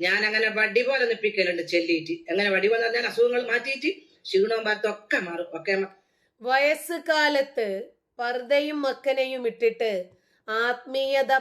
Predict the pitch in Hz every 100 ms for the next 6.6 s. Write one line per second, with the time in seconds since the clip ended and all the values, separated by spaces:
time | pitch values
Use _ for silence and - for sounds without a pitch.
0 | 254 240 233 233 240 240 - 202 202 220
1 | 247 247 - 220 - 226 - 226 220 196
2 | 208 208 240 220 214 208 208 196 196 196
3 | - 196 185 190 208 208 190 185 185 208
4 | 185 208 196 196 208 202 185 - _ _
5 | _ _ _ - 202 202 233 226 233 233
6 | 220 220 220 185 190 185